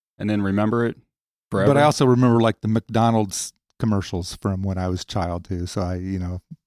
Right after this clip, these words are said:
Speaker 2: stuff sticks in my
Speaker 1: Are those
Speaker 2: head
Speaker 1: different from
Speaker 2: that
Speaker 1: today?
Speaker 2: Oh yeah, they're,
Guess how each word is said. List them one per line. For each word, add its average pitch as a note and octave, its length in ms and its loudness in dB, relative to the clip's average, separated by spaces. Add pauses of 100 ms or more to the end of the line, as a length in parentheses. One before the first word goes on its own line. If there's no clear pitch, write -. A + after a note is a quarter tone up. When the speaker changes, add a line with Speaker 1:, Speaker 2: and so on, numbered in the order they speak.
Speaker 2:
stuff - 240 0
sticks - 340 -2
in G2+ 100 -2
my F2+ 120 2
Speaker 1:
Are - 20 4
those B2 200 4
Speaker 2:
head G2 80 -2
Speaker 1:
different G#2+ 280 -2
from G#2 140 -2
Speaker 2:
that - 100 -4
Speaker 1:
today? G#2+ 320 2 (380)
Speaker 2:
Oh A#2 100 2
yeah, G2 280 0
they're, F#2+ 220 -2